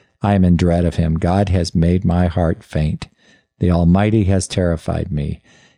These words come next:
Yet I am not silenced because of the darkness, nor because thick darkness covers my face." It, it seems that God is ignoring Job, and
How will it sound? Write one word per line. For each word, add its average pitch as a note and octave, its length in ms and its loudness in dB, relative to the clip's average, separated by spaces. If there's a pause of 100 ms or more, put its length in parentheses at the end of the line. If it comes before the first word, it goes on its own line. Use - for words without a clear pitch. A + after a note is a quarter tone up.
Yet F2+ 220 0
I F2 140 2
am F2+ 100 4
not G2 240 2
silenced D#2 640 -2
because D#2+ 300 -2
of D#2+ 160 -6
the F2 100 -4
darkness, E2 600 -4 (680)
nor F#2+ 160 2
because F2 360 -2
thick - 320 -6
darkness D#2+ 560 -4
covers D#2 580 -4
my F2 280 -4
face." - 580 -8 (800)
It, G#2+ 180 -2
it A2 160 -4
seems C#3+ 520 2
that G#2+ 180 -2
God G#2+ 240 2
is F#2 260 0
ignoring F#2+ 560 2
Job, E2 500 -4
and F2 300 2